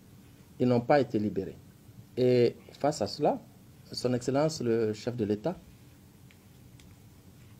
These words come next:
nous a donné des instructions fermes. Si jusqu'à dix-sept heures aujourd'hui, il est seize heures cinquante-huit, nos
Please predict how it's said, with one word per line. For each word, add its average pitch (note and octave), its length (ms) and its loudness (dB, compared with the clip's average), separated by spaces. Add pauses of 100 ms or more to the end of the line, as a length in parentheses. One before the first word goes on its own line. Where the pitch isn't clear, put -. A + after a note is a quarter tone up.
(300)
nous A#2+ 220 -2
a A#2+ 340 4
donné D3 340 2
des B2+ 220 -2
instructions C#3+ 580 -4 (300)
fermes. - 260 2 (760)
Si C#3 540 0
jusqu'à C3 580 0
dix-sept D#3 520 0
heures D3 200 4
aujourd'hui, A2+ 480 0 (440)
il A2+ 160 0
est D#3 200 6 (1500)
seize D#3+ 340 2
heures C3+ 80 0
cinquante-huit, - 640 -8 (2250)
nos C3 520 4